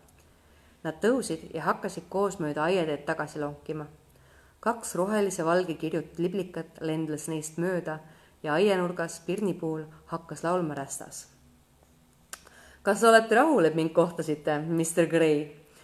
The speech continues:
ütles lord Henry oma kaaslase poole vaadates. Jah, praegu olen ma rahul. Tahaksin ainult teada, kas ma ka edaspidi alati selle üle rõõmustan. Alati. See on hirmus sõna, sajab mulle juudinäpp peale. Naised armastavad seda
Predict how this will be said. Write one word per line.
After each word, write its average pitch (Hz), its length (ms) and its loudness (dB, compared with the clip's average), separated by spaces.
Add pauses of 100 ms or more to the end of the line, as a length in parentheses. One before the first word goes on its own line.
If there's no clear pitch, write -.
(260)
ütles 160 340 -8
lord 175 260 2
Henry 175 320 0
oma 151 160 -2
kaaslase 156 460 -4
poole 147 340 -2
vaadates. 143 680 -10 (600)
Jah, 196 220 6 (360)
praegu 254 320 6
olen 294 160 8
ma 262 120 8
rahul. 147 320 4 (360)
Tahaksin 247 380 2
ainult 277 240 4
teada, 302 320 6
kas 190 180 0
ma 208 140 2
ka 247 240 8
edaspidi 175 500 2
alati 151 340 4
selle 165 280 2
üle 160 100 2
rõõmustan. 156 600 0 (800)
Alati. 208 560 8 (680)
See 226 160 8
on 226 80 6
hirmus 202 540 6
sõna, 151 180 0 (560)
sajab 175 320 4
mulle 160 160 6
juudinäpp 156 480 0
peale. 143 320 2 (560)
Naised 233 360 4
armastavad 233 600 4
seda 170 240 2